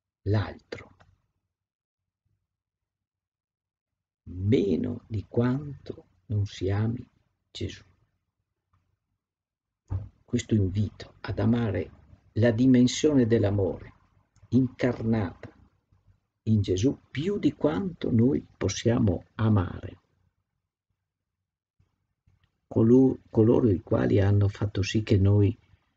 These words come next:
affrontassimo la luce della vita su questo pianeta. Chi ama figlio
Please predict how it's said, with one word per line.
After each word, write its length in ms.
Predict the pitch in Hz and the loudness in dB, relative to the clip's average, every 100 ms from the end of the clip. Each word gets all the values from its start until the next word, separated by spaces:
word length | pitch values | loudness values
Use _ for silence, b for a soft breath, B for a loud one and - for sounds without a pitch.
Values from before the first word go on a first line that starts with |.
| _ _ _ _ _ _ _ | _ _ _ _ _ _ _
affrontassimo 1080 | 117 107 - 131 127 127 104 - 92 85 92 | -6 -4 4 6 6 4 0 0 -2 -2 0
la 120 | 95 | 2
luce 580 | 107 165 - 123 107 - _ | 2 0 -2 -2 -2 -6 _
della 320 | - 104 101 | 0 2 4
vita 300 | 98 117 104 | 2 0 0
su 200 | 101 - | -2 -4
questo 420 | - 104 101 - | 0 2 2 -2
pianeta. 680 | 98 98 92 82 - - - _ _ _ _ _ _ _ _ - | -2 2 2 0 -4 -16 -18 _ _ _ _ _ _ _ _ 0
Chi 160 | 120 | 6
ama 240 | 123 117 107 | 8 8 6
figlio 640 | - 110 92 85 76 101 | 2 2 2 -2 -6 -10